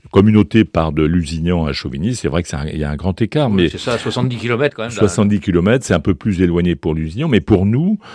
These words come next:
Speaker 1: on, on va naturellement à Poitiers. Enfin, il suffit de voir le trafic de voitures entre Poitiers et Chauvigny. Euh, j'ai quarante-deux pour cent de la masse salariale de Chauvigny qui travaille à Poitiers.
Speaker 2: Oui, c'est, c'est
Speaker 1: Donc, euh, il y avait une, une logique, euh,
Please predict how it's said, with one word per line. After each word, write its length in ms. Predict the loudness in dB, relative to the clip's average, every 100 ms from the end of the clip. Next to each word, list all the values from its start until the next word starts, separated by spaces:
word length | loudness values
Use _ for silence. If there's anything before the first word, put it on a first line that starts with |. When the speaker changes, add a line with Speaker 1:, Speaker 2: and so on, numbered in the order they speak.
| -20 -6
Speaker 1:
on, 160 | -4 -2
on 100 | -2
va 200 | 0 0
naturellement 680 | 0 -2 -2 -2 -2 -2 -2
à 40 |
Poitiers. 440 | -2 -6 -4 -4 -4
Enfin, 180 | -4
il 80 | -6
suffit 280 | -6 -10 -6
de 120 | -2
voir 180 | 0 0
le 120 | 0
trafic 360 | -4 -8 -8 -8
de 80 | -4
voitures 360 | -4 -2 -2
entre 200 | -2 -8
Poitiers 360 | -6 -6 -4 -6
et 20 |
Chauvigny. 500 | -4 -6 -4 -4 -6 -10 -20 -16 -6
Euh, 140 | -6
j'ai 140 | -4 -4
quarante-deux 540 | 0 2 2 4 2
pour 220 | 0 -8
cent 160 | -4 -2
de 60 |
la 60 | -2
masse 180 | -4 -4
salariale 440 | -4 -4 -4 -6
de 80 | -6
Chauvigny 380 | -8 -10 -8 -10
qui 140 | -10
travaille 340 | -8 -6 -4 -4
à 20 |
Poitiers. 340 | -4 -4 -4
Speaker 2:
Oui, 40 | -6
c'est, 120 | -10
c'est 500 | -20 -20 _ -18 0
Speaker 1:
Donc, 340 | 2 2 0
euh, 380 | 0 0 -2 -4 -8 -20 -12
il 80 | -2
y 20 |
avait 160 | 4 4
une, 160 | 4 2
une 200 | 2 4
logique, 680 | 6 4 2 -4 -4 -2
euh, 720 | 0 0 0 0 -2 -2 -4